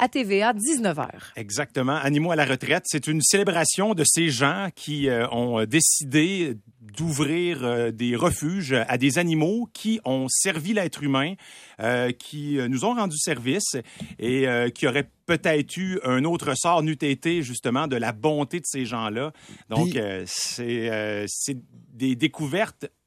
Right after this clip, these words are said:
Speaker 2: euh, oui, animales, mais aussi on va découvrir des gens et des êtres humains extraordinaires, là.
Speaker 3: C'est ça. Puis tu me disais hors d'onde que les gens font, « Hey, moi, ça va être dur d'écouter ça parce que c'est triste », mais c'est pas ça du tout. C'est pas triste, c'est, c'est, c'est,
Speaker 1: C'est beau.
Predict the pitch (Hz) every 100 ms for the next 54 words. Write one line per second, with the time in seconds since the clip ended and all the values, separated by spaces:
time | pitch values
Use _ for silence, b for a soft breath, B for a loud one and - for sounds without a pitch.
0 | _ 113 117 151 - 135 139 185 226 135
1 | 131 120 - 101 98 - 107 101 123 120
2 | 113 101 120 110 101 98 127 139 127 104
3 | 101 107 - 113 120 104 92 90 104 85
4 | 87 - 113 143 117 - 117 107 123 139
5 | 113 101 120 156 123 123 B B B 107
6 | 101 151 127 104 107 123 120 107 101 98
7 | 117 120 - - 101 - 104 95 98 82
8 | 147 - 110 101 113 90 104 - 104 90
9 | 160 151 107 B B 135 123 143 147 185
10 | 165 - - 127 98 120 95 - 120 98
11 | 185 185 202 302